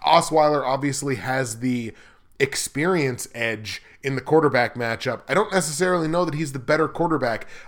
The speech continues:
I liked a lot of the tools that I saw out of Cook in his limited action in week seventeen. Now, yes, he had that fumble. I believe he threw an interception, but he did show some tools. And with that extra week with the offense,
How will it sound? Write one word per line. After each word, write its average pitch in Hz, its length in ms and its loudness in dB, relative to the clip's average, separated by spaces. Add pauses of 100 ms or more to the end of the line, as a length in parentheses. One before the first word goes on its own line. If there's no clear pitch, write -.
(120)
I 190 120 2
liked 202 360 2
a 165 40 2
lot 151 240 4
of 147 40 2
the 139 80 -2
tools 156 460 2
that 135 100 2
I 131 100 0
saw 131 380 -2
out 143 160 2
of 135 160 -4
Cook 156 300 2 (320)
in 156 160 0
his 143 180 2
limited 139 380 2
action 123 480 0
in 127 200 -4
week 123 200 -2
seventeen. 156 680 -2 (200)
Now, 123 100 -4
yes, 131 280 0
he 135 80 -2
had 120 220 0
that 113 140 -2
fumble. 165 500 2
I 131 80 4
believe 120 280 -4
he 123 60 0
threw 123 260 -2
an 120 80 -4
interception, 160 720 -2 (280)
but 139 220 0
he 160 120 -8
did 160 280 0
show 143 600 2 (120)
some 135 300 -2
tools. 127 480 4
And 143 180 -4
with 185 200 0
that 170 180 2
extra 156 420 0
week 139 320 0 (220)
with 143 220 0
the 143 140 2
offense, 131 600 0